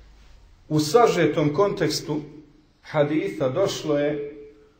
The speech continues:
kako sam Ka'b ibn Malik priča, radijallahu anhu,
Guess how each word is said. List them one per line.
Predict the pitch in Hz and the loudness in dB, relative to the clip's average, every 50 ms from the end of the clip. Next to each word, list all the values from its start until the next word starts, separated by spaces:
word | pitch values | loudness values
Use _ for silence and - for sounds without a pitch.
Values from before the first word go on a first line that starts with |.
| - - - - - - - - - - - | -20 -18 -18 -18 -18 -18 -18 -20 -20 -20 -6
kako | - 151 147 147 147 151 | -2 0 0 2 2 0
sam | 147 - - 196 202 202 190 170 139 135 143 - - | 0 0 2 2 4 4 4 4 2 0 -2 -2 0
Ka'b | 196 202 185 160 175 185 | 2 4 4 4 2 0
ibn | 175 147 | -2 0
Malik | 151 156 165 180 175 160 - - - | 0 2 2 2 2 2 0 0 -2
priča, | 170 165 165 165 147 - - 156 139 139 147 - - - - - - - - - _ _ _ - - _ _ _ _ - | 0 0 2 2 0 0 0 0 0 0 0 -4 -10 -14 -18 -20 -20 -20 -20 -20 _ _ _ -20 -20 _ _ _ _ -6
radijallahu | 117 131 165 170 156 156 156 151 147 143 139 131 135 139 | -2 0 0 0 0 2 2 2 2 2 2 0 0 0
anhu, | 147 143 131 120 | 0 -2 -2 -4